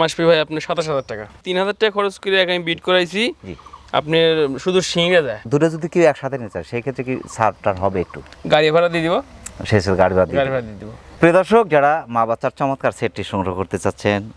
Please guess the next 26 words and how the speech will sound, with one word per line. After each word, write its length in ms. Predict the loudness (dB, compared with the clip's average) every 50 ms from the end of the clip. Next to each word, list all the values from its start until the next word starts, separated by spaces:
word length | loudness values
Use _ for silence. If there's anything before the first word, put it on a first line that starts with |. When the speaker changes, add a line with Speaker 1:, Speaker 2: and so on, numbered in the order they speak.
| -2 0 0
Speaker 2:
বাচ্চা 280 | 0 0 -2 -6 -6 -2 -2
পাচ্ছেন 340 | -2 -4 -4 -6 -4 -4 -4 -4
কিন্তু 240 | -6 -8 0 2 2
আপনার 300 | 2 4 4 2 2 2 0 -4 -14 -20 -20 -20 -20 -20 -12 2
ছত্রিশ 340 | 4 4 4 4 0 -2 -2 0
হাজার 160 | 0 0 -2 -2
টাকায়, 260 | -6 -6 -6 -8 -8 -10 -20 -10 0 4 4
মা 80 | 4 4
কিন্তু 320 | 2 0 -2 -2 0 -4 -2 0 0
পাচ্ছেন 280 | 0 0 -2 -4 -2
মাত্র 420 | 2 2 2 2 2 -2 -8 -6 -6 -6 -2 0
সাতাশ 260 | -2 -2 -2 -4 -6
হাজার 180 | -4 -8 -8 -10 -10
টাকা। 140 | -12 -6 -2 4 4
দুইটা 220 | 4 6 6 4 4 4 0 0 2
একসাথে 380 | 4 4 4 4 0 0 0 2 -2
নিলে 160 | 0 2 2 2 2
আপনি 120 | 2 2 2 2
গাড়ি 140 | 2 4 2
ভাড়া 160 | 2 2 0
কিন্তু 220 | -4 -10 -8 -8 -8 -10 -4
ছাড় 180 | -2 -2 -2 0 0
পাবেন 180 | -2 0 0 -4 -4 -4
ইনশাল্লাহ। 300 | -2 -2 0 0 0 -2 -2 -12 -20 -12 -2
বাংলাদেশের 300 | 0 0 0 0 -4 -2 0
যে 60 | -2